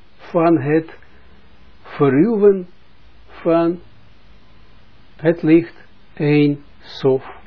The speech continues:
Ziet u, dus kli is niet alleen de mens, niet alleen de wens.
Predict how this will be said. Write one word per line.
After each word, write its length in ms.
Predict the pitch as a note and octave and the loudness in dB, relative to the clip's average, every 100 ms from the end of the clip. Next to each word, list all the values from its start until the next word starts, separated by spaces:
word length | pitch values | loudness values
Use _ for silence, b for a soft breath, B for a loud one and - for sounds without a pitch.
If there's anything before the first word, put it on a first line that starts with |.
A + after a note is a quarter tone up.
| - - - - - - - - - - - - - - - | -20 -20 -20 -20 -20 -20 -20 -20 -20 -20 -20 -20 -20 -20 -14
Ziet 240 | - C#3+ | -8 -4
u, 160 | F#3+ - | -4 -6
dus 300 | D3 D3 - | -8 -8 -12
kli 440 | - D#3 G#3 F3 D3+ | -8 -4 -2 -4 -8
is 120 | C3+ | -4
niet 200 | G#3 G#3 | -4 0
alleen 300 | G3 F3 E3+ | 2 4 4
de 100 | D#3 | 4
mens, 560 | C3+ C3 B2 C3+ - - | 0 -2 -4 -10 -16 -10
niet 160 | F3 | -4
alleen 240 | E3 D3+ C#3 | -2 -2 -2
de 80 | B2+ | -2
wens. 500 | C3 B2+ B2 - | -2 -4 -6 -14